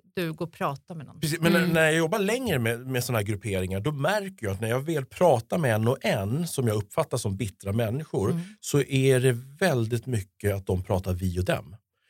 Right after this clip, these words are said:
Speaker 2: Och då
Speaker 3: Mm.
Speaker 2: börjar man skrapa på ytan. Varför är det vi och dem? Jo, men då kommer det ju fram att de känner sig inte som en del i helheten.
Speaker 1: Exkluderade.
Speaker 2: Ja,
Speaker 1: Mm.
Speaker 2: de känner att de inte är lika sedda och bekräftade som man. Alltså,
Speaker 1: Ja.
Speaker 2: det är så vanligt. Vi tror någonstans att vi är vuxna och nu har vi ett helt annat perspektiv.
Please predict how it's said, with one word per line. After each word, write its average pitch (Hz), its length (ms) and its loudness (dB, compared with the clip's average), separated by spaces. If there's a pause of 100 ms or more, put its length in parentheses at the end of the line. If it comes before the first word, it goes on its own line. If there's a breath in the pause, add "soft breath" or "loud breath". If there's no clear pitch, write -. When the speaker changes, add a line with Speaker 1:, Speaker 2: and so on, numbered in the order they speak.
(140)
Speaker 2:
Och - 60 -2
då 151 80 4
Speaker 3:
Mm. - 60 0
Speaker 2:
börjar 180 120 0
man 180 120 0
skrapa 139 360 0
på 127 80 -2
ytan. 110 300 -2
Varför 156 420 -2
är 110 140 0
det 104 60 -2
vi 95 280 -4
och 98 60 0
dem? 98 320 -2
Jo, 135 120 0
men 143 120 -2
då 156 80 -8
kommer 156 240 -8
det 139 40 -4
ju 131 60 -2
fram 120 360 -2
att 101 160 -8
de 131 220 2
känner 107 500 0
sig 98 220 -4
inte 98 300 -6
som 98 160 -2
en 87 100 0
del 87 260 -4
i 87 40 -6
helheten. 85 220 -2
Speaker 1:
Exkluderade. - 400 -2
Speaker 2:
Ja, 240 300 2
Speaker 1:
Mm. 185 220 -2 (160)
Speaker 2:
de 190 160 4
känner 160 440 2
att 135 140 0
de 131 180 2
inte 127 180 0
är - 20 -2
lika 107 260 0
sedda 98 300 -4
och 92 40 -2
bekräftade 98 480 -4
som 101 120 -8
man. 104 100 -8 (160 loud breath)
Alltså, 139 180 0
Speaker 1:
Ja. 165 120 4
Speaker 2:
det 214 140 -2
är 214 40 -2
så 196 220 -2
vanligt. 175 760 -2
Vi 143 100 -8
tror 180 300 -4
någonstans 135 380 -4
att 104 120 -6
vi 98 120 -4
är 95 40 -2
vuxna 123 600 -2 (260 loud breath)
och 113 100 -2
nu 110 160 0
har 104 200 -2
vi 95 100 0
ett 95 80 -4
helt 101 200 -4
annat 95 320 -4
perspektiv. 120 680 -4